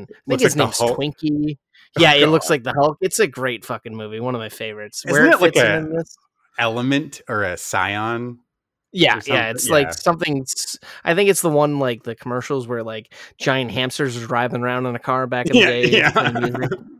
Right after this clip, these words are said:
Speaker 2: Yeah.
Speaker 1: Yeah, it's, it, but, but it's
Speaker 2: God.
Speaker 1: cool when Bow Wow's driving it in Tokyo. And you got, like,
Speaker 2: Sure.
Speaker 1: a kid from Texas, like, trying to fit in drag racing and whatnot.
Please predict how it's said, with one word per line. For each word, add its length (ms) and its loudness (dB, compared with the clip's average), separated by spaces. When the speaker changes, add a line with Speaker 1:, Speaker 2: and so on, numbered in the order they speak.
Speaker 2:
Yeah. 100 -2
Speaker 1:
Yeah, 380 -4
it's, 260 -10
it, 260 -6
but, 220 2
but 180 0
it's 160 2
Speaker 2:
God. 120 -8
Speaker 1:
cool 260 2
when 140 0
Bow 300 2
Wow's 260 -4
driving 400 -4
it 80 -8
in 240 -12
Tokyo. 680 -14
And 160 -4
you 80 -4
got, 140 0
like, 140 8
Speaker 2:
Sure. 60 0
Speaker 1:
a 40 -4
kid 200 -2
from 140 -10
Texas, 640 -6
like, 260 -12
trying 180 -8
to 40 -16
fit 260 -8
in 280 -8
drag 360 -10
racing 480 -12
and 100 -16
whatnot. 480 -14